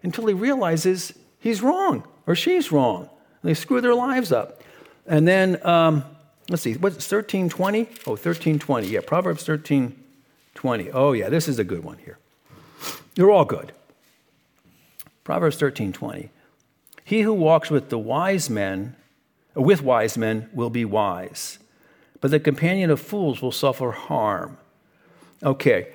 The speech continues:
here's what I think about this one here. And I know we're not big fans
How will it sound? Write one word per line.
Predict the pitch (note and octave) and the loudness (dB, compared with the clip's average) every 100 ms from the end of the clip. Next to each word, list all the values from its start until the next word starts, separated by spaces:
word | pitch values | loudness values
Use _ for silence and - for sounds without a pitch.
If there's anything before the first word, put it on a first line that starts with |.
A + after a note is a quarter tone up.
| - - - - - - | -20 -14 -12 -14 -20 -6
here's | A#3+ C4+ | 0 2
what | G3+ | 4
I | F3 | 4
think | F3 D3+ | 4 4
about | C3+ A#2+ G#2 | 4 2 2
this | E3 - | 0 0
one | A2 G2+ | -4 -6
here. | - A#2+ F#2 - - - _ _ _ - - - - | -4 -2 -2 -4 -14 -20 _ _ _ -20 -20 -20 -6
And | C3+ C#3+ | 2 4
I | |
know | F3+ A3 G3 | 6 6 6
we're | E3 | 4
not | E3 E3+ D3+ | 4 4 4
big | F3 D3 | 2 0
fans | - D#3 D3+ C#3 B2 - | 2 4 6 4 2 -2